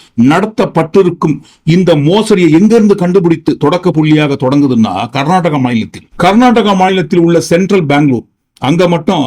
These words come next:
ஏழு சட்டமன்ற தொகுதிகள். அந்த ஏழு சட்டமன்ற தொகுதிகளில் ஆறு சட்டமன்ற தொகுதிகள்ல வராத ஓட்டு ஒரே ஒரு தொகுதியில் மட்டும்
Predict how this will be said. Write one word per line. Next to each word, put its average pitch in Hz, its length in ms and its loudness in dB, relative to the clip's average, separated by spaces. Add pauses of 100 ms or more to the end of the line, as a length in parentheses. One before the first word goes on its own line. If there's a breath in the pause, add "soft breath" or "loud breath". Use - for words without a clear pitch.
(140)
ஏழு 190 240 6
சட்டமன்ற 160 560 -2
தொகுதிகள். 143 460 0 (440)
அந்த 175 200 0 (140)
ஏழு 233 240 4
சட்டமன்ற 202 640 0
தொகுதிகளில் 156 680 2 (640 soft breath)
ஆறு 233 320 4
சட்டமன்ற 214 640 2
தொகுதிகள்ல 196 680 2
வராத 185 520 0
ஓட்டு 170 340 0 (760)
ஒரே 190 280 4 (100)
ஒரு 208 240 4
தொகுதியில் 185 460 2
மட்டும் 160 400 -4